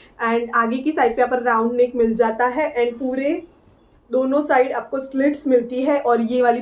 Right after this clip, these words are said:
print मिल जाती है। और अभी मैंने इसको iron नहीं किया है तो इस तरह से crease crease लग रही है क्योंकि wash कर दिया है। तो, तो इसमें थ्री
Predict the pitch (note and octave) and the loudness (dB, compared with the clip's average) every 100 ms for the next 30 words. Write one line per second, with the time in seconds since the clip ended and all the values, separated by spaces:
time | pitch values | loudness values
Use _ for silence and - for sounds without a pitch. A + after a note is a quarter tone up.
0 | - B3 C#4 C4+ A3 G#3+ G#3+ G#3 A#3 B3+ | -4 -2 -2 0 0 2 0 -2 -4 -2
1 | D4 - A#3 A#3 A#3 C4 D4 C#4 C#4+ - | -2 2 4 4 4 4 4 2 0 0
2 | D4 C#4+ A3+ A3+ C4 C4+ A#3+ C4+ C#4+ C4+ | -2 0 -2 0 -2 0 0 0 -2 0
3 | B3+ C4 C4 A#3 - B3 B3 C4 C#4 C4 | 2 0 -2 -2 0 0 -2 -6 -6 -4
4 | B3+ B3+ C4 C4 A#3+ G#3+ A3+ B3+ D4 A#3+ | -6 -6 -6 -2 0 2 2 2 0 -4
5 | C4 A#3 G#3 G3+ - A3+ A3 A3 A3+ A3 | -2 0 0 0 -2 -4 0 -2 0 0
6 | C4 G#4+ - - - _ C#4+ C#4+ D4 D#4 | 0 0 -4 -20 -20 _ 4 6 6 2
7 | - C#4+ - D#4+ E4 | -4 -6 -4 -4 -2